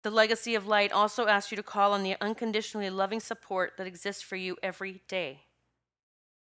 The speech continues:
This light will offer you all manner of assistance. To not call upon it is like starving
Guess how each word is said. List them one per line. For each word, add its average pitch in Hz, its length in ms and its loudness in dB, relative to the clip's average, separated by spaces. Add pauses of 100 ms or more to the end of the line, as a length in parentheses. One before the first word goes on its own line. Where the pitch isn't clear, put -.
(320)
This 202 180 -2
light 208 160 6
will 190 160 -2
offer 196 300 0
you 185 280 -6
all 196 240 4
manner 208 320 2
of 202 100 -2
assistance. - 800 -8 (1080)
To 214 100 -4
not 214 200 6
call 254 320 6
upon 160 380 -2
it 156 180 -4
is 180 120 -8
like 196 140 2
starving 208 720 4